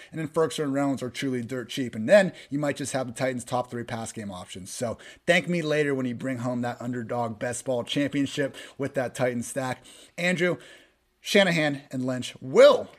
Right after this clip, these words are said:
be attending Justin Fields' second pro day. Come on, man. Like, is this just the most, I'm so sick and tired of this storyline, so we can move on. Maybe I shouldn't even put it in the notes,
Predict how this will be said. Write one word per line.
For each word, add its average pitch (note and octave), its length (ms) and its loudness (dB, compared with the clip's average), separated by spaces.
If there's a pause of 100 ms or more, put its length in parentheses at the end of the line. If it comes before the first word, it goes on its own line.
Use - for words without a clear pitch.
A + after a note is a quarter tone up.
be E3 140 2
attending D3+ 460 4
Justin C#3+ 340 2
Fields' D3 460 0
second C#3+ 460 0
pro C#3 180 2
day. C3+ 240 -2 (540)
Come - 160 -4
on, F#2+ 280 -10 (100)
man. A#2+ 300 -2
Like, C#3 180 0
is G#3 120 2
this - 160 2
just A#3+ 160 0
the E3+ 80 -2
most, D3+ 280 0
I'm D#3+ 260 -2
so D3 220 -2
sick C3 240 -6
and B2+ 80 -8
tired A#2 200 -2
of A#2 40 -6
this A2+ 160 -8
storyline, A2+ 400 -6
so A2 100 -12
we B2+ 120 -6
can A#2 240 -6
move A#2 200 -6
on. A#2+ 220 -8
Maybe C3+ 160 -2
I A#2+ 80 0
shouldn't A#2 300 -4
even G#2+ 140 -6
put A#2 160 -6
it A#2 80 -4
in B2 100 0
the C#3 100 -2
notes, C3+ 320 2